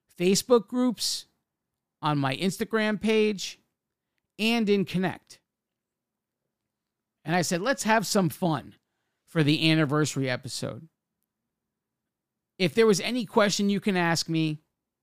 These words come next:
ask me anything. We can keep it fun. It didn't have to be weight loss related.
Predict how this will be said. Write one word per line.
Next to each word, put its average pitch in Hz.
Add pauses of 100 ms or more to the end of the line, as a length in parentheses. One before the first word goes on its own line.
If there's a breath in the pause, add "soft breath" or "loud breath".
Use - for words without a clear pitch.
(840)
ask 180
me 202
anything. 156 (420)
We 151
can 143
keep 226
it 180
fun. 180
It 123
didn't 196
have 190
to 175
be 175
weight 175
loss 170
related. 165